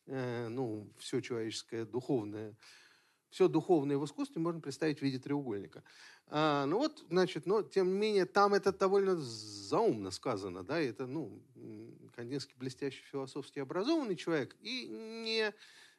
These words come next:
как бы, м, не снисходит до того, чтобы не показывать, что он так хорошо образован. Вот. Но всё-таки для студентов Хутемаса, которые вообще никакого образования не имели,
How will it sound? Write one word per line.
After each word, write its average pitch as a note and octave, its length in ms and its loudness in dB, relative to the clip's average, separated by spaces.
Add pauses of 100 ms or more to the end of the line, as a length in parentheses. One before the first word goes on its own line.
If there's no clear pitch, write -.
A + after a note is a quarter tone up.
(260)
как F#3 200 -4
бы, F#3 100 2
м, E3+ 680 2
не G3 80 -4
снисходит C3+ 720 6
до A2+ 100 -10
того, C#3+ 260 2
чтобы C#3 360 -2
не B2 500 -6
показывать, F#2+ 440 -4
что G#2 120 -10
он F2 80 -10
так G2 120 -10
хорошо G#2 360 -12
образован. G2 440 -8 (320)
Вот. - 280 2
Но F#3+ 120 6
всё-таки A3+ 360 0
для A3 120 -2
студентов A3+ 520 -4
Хутемаса, A#3+ 560 2
которые F3 360 0 (120)
вообще D3 260 -6
никакого G#2+ 320 -8
образования G#2+ 420 -8
не A2+ 120 -10
имели, A2 280 -14